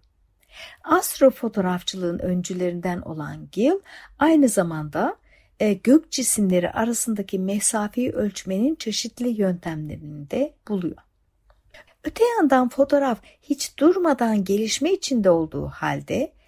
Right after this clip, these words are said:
her konuyu görüntüleyebilmenin ilk zamanlar mümkün olmadığını da söyleyelim. Özellikle gökbilim alanında başarısız çalışmalar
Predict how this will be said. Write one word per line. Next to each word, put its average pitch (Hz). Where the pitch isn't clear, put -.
her 330
konuyu 214
görüntüleyebilmenin 208
ilk 285
zamanlar 202
mümkün 214
olmadığını 165
da 240
söyleyelim. 160
Özellikle 208
gökbilim 196
alanında 160
başarısız 180
çalışmalar -